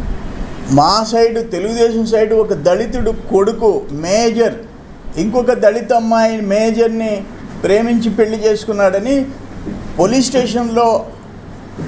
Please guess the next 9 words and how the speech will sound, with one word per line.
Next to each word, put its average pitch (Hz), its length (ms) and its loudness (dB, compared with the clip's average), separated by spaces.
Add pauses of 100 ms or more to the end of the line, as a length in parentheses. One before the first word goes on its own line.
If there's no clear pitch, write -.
(200)
అబ్బాయి 233 420 4 (100)
తండ్రిని 220 500 0 (880)
మీద 190 160 2 (180)
దాడి 214 320 6
చేస్తే 208 340 0 (1080)
నాలుగైదు 226 560 2 (100)
వేల 240 180 2
మందితో 240 400 0
ముట్టడి 220 400 0